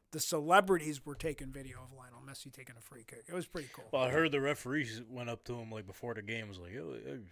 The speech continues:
Speaker 2: this is fucking awesome you're here, man." <laughs>
Speaker 1: It, it, the, here's
Speaker 2: Yo, we got you tonight.
Speaker 1: But here's,
Speaker 2: <laughs>
Speaker 1: here's my funny bit. If the M L S is trying to build their brand, it's kind of a weird thing if you think about it.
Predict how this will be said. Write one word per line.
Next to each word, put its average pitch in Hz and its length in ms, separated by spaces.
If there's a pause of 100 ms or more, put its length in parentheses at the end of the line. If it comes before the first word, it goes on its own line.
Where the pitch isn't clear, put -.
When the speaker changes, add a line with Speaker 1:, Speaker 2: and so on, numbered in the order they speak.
(680)
Speaker 2:
this 120 120
is 117 120
fucking 117 360
awesome 131 320
you're 92 100
here, 104 180
man." 107 200 (240)
<laughs> 185 80 (460)
Speaker 1:
It, 233 220
it, - 120 (560)
the, 262 100 (300)
here's 302 360
Speaker 2:
Yo, 202 180
we 202 120
got 247 320
you 180 100
tonight. 127 340 (100)
Speaker 1:
But 220 100
here's, 285 280
Speaker 2:
<laughs> - 120
Speaker 1:
here's 320 280
my 277 180
funny 240 360
bit. 143 380 (1500)
If 214 440 (840)
the 196 180
M 269 120
L 262 200
S 196 240
is 175 80
trying 208 200
to 190 60
build 185 240
their 180 120
brand, 143 380
it's 143 140
kind 302 240
of 269 60
a 240 40
weird 208 260
thing 185 120
if 160 80
you 165 60
think 151 160
about 131 280
it. 135 80